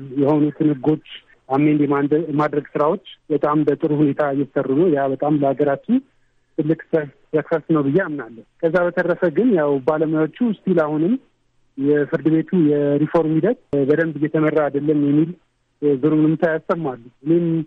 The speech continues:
አሁን እንደዚህ ለራሴን ጉዳይ እንደዚህ ስመላለስ ሳይ መንፈሱ ራሱ የመለወጥ ባህሪ የለውም። በተወሰነ መልኩ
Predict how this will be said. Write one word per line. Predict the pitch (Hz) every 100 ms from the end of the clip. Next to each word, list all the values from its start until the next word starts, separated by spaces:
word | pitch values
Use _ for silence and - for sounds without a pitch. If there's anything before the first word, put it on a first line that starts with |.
| - _ _ _
አሁን | 135 151
እንደዚህ | 156 156 143 151
ለራሴን | 156 151 151 156
ጉዳይ | 143 147 160 156
እንደዚህ | 151 147 147
ስመላለስ | 165 165 160 160 165
ሳይ | - 196 269 _ _ _ -
መንፈሱ | 139 185 185 196 - 175
ራሱ | 165 160 277 - _ _ _ _
የመለወጥ | 151 165 180 175 175 175 156
ባህሪ | 156 165 170 165
የለውም። | 156 156 151 123
በተወሰነ | 127 139 151 143 147 143
መልኩ | 147 143